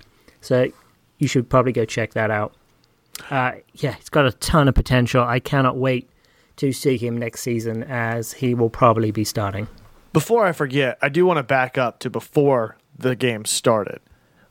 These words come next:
Speaker 2: Um, the flag that Domer had put together, despite how great it looked, and those feeble little arms of DeAndre who could not wave it for the full ninety minutes. If we're gonna talk about stamina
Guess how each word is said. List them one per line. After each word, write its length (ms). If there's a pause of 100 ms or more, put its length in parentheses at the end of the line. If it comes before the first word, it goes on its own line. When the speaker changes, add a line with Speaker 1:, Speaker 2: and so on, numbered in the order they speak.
(140)
Speaker 2:
Um, 560 (640)
the 60
flag 520 (520)
that 160
Domer 300
had 180
put 120
together, 520 (640)
despite 480
how 160
great 300
it 100
looked, 600 (960)
and 180
those 200
feeble 520
little 220
arms 420
of 140
DeAndre 580
who 120
could 140
not 300
wave 280
it 140
for 100
the 120
full 240
ninety 340
minutes. 300
If 120
we're 80
gonna 180
talk 280
about 260
stamina 760